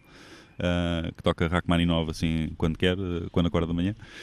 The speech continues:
e ele, ah, ele é assim maestro e, e é muito bom a, a ler e a escrever. E, e, portanto, ele transcreve as minhas coisas, eu levo-lhe as minhas ideias,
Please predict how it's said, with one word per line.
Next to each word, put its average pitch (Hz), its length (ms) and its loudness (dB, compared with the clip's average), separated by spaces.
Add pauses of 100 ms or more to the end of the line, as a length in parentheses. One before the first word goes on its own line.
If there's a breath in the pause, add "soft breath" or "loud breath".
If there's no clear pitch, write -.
(200 loud breath)
e 117 180 6
ele, 117 40 4
ah, 117 760 0
ele 101 200 0
é - 20 6
assim 104 180 0
maestro 131 560 2
e, 107 560 4
e 101 120 2
é 101 40 4
muito 101 240 0
bom 95 300 0
a, 90 440 -6
a 85 40 -2
ler 87 240 0
e 90 40 0
a - 20 -2
escrever. 80 340 -6 (500 soft breath)
E, 95 760 0 (320)
e, - 60 -2
portanto, - 280 0
ele 98 80 2
transcreve 101 420 2
as 87 100 -8
minhas 92 160 -8
coisas, 113 340 -8
eu 101 100 -6
levo-lhe 92 300 -4
as 87 100 -6
minhas 92 180 0
ideias, 101 540 0